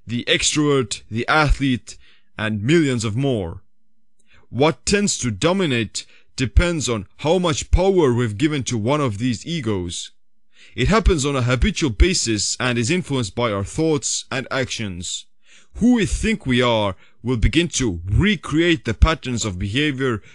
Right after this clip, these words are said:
we've omitted to ourselves. This creates a certain circle of personalities inside our psyche.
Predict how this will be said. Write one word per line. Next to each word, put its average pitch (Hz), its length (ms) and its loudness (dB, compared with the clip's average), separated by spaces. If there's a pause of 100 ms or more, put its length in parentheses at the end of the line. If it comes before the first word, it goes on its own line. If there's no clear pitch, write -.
(140)
we've 120 320 -2
omitted 139 500 0
to 135 160 -4
ourselves. 107 840 -4 (640)
This 202 220 2
creates 208 340 2
a 147 60 -2
certain 208 400 0
circle 151 540 0
of - 280 -6
personalities 156 880 2
inside 139 540 0
our 113 160 -2
psyche. 95 560 -4